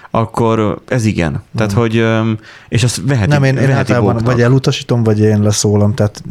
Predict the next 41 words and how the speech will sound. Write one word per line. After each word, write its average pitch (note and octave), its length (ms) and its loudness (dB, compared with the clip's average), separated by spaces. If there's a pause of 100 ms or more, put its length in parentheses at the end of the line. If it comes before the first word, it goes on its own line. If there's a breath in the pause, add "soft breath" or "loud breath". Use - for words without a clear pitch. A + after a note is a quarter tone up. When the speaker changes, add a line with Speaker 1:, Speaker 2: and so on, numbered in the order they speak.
(200)
Speaker 2:
nem, G#2+ 300 0
tehát A#2 180 0
Speaker 1:
Komolyan? A2 260 0
Speaker 2:
egyszer G2+ 260 0
nem G2+ 200 2
jók G2 200 2
ezek G2 120 2
Speaker 1:
Akkor - 160 0
Speaker 2:
a- - 40 -6
Speaker 1:
te F4 120 2
is C#4 60 2
iszoltad F2 360 0
lemúltkor F#2 340 -2
a F#2 60 -2
kávémat E2+ 560 0
is, - 120 -2
mert F#2+ 180 -2
te - 100 -4
ilyen G2 320 -2 (400 loud breath)
leszólogatós - 760 -4
vagy. F3 120 -2
Speaker 2:
Én F3+ 100 4
leszólogatós G#2 680 -2
vagyok. G#2 280 -2 (1400 loud breath)
Speaker 1:
Jó, B2 140 -2
Speaker 2:
Ö, A#2+ 240 2
Speaker 1:
hát. A#2+ 140 0 (960 loud breath)
Speaker 2:
görög C#3 340 2
dinnye A2+ 380 4
alma A#2 420 2
jégkrém, C3 680 2
figyelj, A2+ 300 2
piruló B2+ 540 2 (120)
görög B2 280 2
dinnye G#2+ 260 4
alma G2+ 320 2
jégkrém, G2 440 2
hetvenhárom G#2+ 680 2
milli, C3+ 180 4
háromszázkilencven G2+ 1040 0
forint. F3+ 380 0